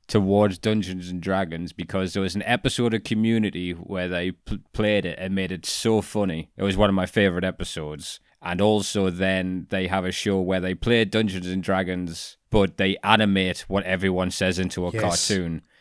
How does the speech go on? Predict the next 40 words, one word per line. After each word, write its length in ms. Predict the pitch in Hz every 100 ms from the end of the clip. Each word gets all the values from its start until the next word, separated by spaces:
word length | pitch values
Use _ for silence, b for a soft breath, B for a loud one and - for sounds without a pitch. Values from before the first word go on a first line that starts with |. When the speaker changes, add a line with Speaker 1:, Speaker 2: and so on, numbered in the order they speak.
| b -
Speaker 1:
called 180 | 95
Speaker 2:
Yes, 100 | 107 104
Speaker 1:
Harmon 360 | 113 113 101
Speaker 2:
that 40 | 92
is 100 | 107
a 40 |
Speaker 1:
Quest, 520 | 90 80 - - - - 95
who's 280 | 95 87
the 160 | 87 87
Speaker 2:
Yeah. 80 | 110
Speaker 1:
creator 300 | 95 85 87
of 100 | 85 -
Rick 220 | 95 95
and 80 | 90
Morty 400 | 92 90 85 82
Community. 560 | - 92 87 76 82 80 _
And 280 | 95 92 90
that 220 | 113 98
itself 400 | 98 - 104 87
is 140 | 90
hilarious. 480 | 95 92 95 87 85
So 140 | 117 117
I, 320 | 127 104 120
I 60 | 123
give 260 | 131 120
these 220 | 123 117
guys 480 | 101 107 101 98 90 b b b -
a 140 | 90
little, 640 | 104 113 127 131 120 120 107 b b b _ -
little 260 | 127 127 123
bit 180 | 127
of 120 | 117 113
a 80 |
break 340 | 98 107 104 -
because 380 | 101 107 104 101
I 100 | 98
have 140 | 101
Speaker 2:
Sure. 200 | 143 123 -
Yeah, 200 | 135 139
yeah. 220 | 139